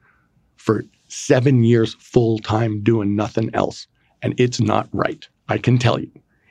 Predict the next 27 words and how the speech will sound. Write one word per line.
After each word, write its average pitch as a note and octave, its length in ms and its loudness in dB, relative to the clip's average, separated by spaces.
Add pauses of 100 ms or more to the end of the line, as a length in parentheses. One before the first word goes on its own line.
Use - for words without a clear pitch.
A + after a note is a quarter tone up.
(140)
it's B2 260 0
not A2 300 0
right. - 340 -8 (480)
And A2+ 100 -2
I B2 120 0
would, A#2 260 0 (220)
it, - 100 -2 (120)
you, D3 280 -2
I've B2 220 0
traveled A2+ 340 -2
all B2 180 0
over E3+ 120 -2
this D3 120 -6
country, B2 480 -2 (680)
red B2+ 260 4
states, B2+ 300 0
blue A#2+ 220 2
states, A#2 340 -2
talking A#2+ 340 0
to B2 60 2
people, B2 520 0 (260)
knocking B2 360 2
on A#2+ 180 0
doors, A2+ 300 0
holding B2 320 0
town A#2+ 240 0
halls. A2+ 280 -4